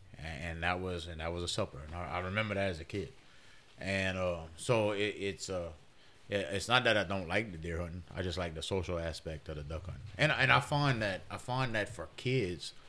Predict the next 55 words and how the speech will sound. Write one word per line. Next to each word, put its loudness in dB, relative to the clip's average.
it 0
was, 0
it, -6
you -4
know, -6
I 4
remember 0
this 4
as -4
a 0
little 0
kid. 0
You -6
go 0
sit -2
in -4
a -4
deer 0
stand -2
and -2
you -2
wanna 0
talk, 0
and -2
everybody's, 0
"Shh, -8
be -4
quiet, -4
be -10
quiet, -8
be -6
quiet." -4
Man, -4
you -4
bring -2
'em -2
in 0
a -2
duck 4
stand, -2
in 0
a 0
duck 4
blind, 0
they 0
can -2
holler 2
and 2
scream, 0
they -2
can -6
do 0
whatever 4
they 4
want. 0